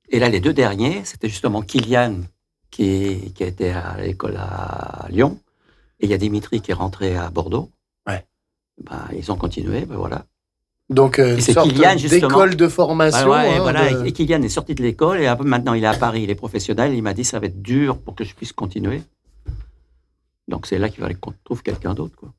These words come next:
Speaker 2: Ah bah, c'est, c'est compliqué de percer, hein, c'est sûr.
Speaker 1: Bah.
Speaker 2: Mais, mais, euh, à côté, en tout cas, si on a le temps, euh, voilà, que ce soit le
Speaker 1: Voilà.
Speaker 2: théâtre, le
Speaker 1: Mais
Speaker 2: cinéma,
Speaker 1: heureusement, on avait fait
Speaker 2: les belles
Speaker 1: qu'une,
Speaker 2: écoles de
Speaker 1: on
Speaker 2: vie.
Speaker 1: avait fait qu'une scène, deux scènes avec lui, donc on n'avait pas beaucoup de scènes à refaire, mais il a fallu les reprendre, quoi.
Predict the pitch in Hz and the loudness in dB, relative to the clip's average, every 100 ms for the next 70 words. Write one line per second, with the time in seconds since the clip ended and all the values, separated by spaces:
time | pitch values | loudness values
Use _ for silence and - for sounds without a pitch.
0 | _ 117 113 113 117 104 101 101 127 151 | _ 0 0 2 0 -2 -4 -4 -2 0
1 | 143 143 - 123 156 - - 202 175 175 | 2 4 4 6 4 4 6 6 6 2
2 | 170 139 - 196 170 110 165 190 214 226 | 0 -2 4 4 6 4 6 6 6 4
3 | 143 147 175 190 160 143 156 143 160 180 | 0 2 4 4 4 2 0 2 2 4
4 | 190 143 143 131 160 175 - 143 143 131 | 4 2 -2 2 4 4 0 0 2 2
5 | 120 156 165 165 139 123 120 117 113 120 | 2 2 2 2 2 2 2 0 2 2
6 | 143 - 123 135 117 107 131 151 123 120 | 0 -2 -2 -2 2 2 2 0 -2 2
7 | 117 117 117 127 143 151 143 131 135 165 | 4 6 4 4 6 6 6 2 2 2
8 | 123 113 101 120 143 139 127 131 120 123 | 2 0 -2 2 2 2 0 0 0 0
9 | 120 120 - 160 135 - 139 131 135 120 | 0 -2 0 0 0 0 2 2 -2 -4
10 | 117 180 - 143 107 101 92 120 170 196 | 2 2 2 0 0 -2 -4 -2 -2 -4
11 | _ _ _ _ - 117 113 104 101 113 | _ _ _ _ -4 -2 0 0 0 -2
12 | 110 120 - - 104 - - 156 - 104 | -2 -4 -2 0 2 0 0 -2 -2 -8
13 | 101 98 110 107 - - 131 - - | -8 -4 -2 -2 -6 -10 -18 -12 -12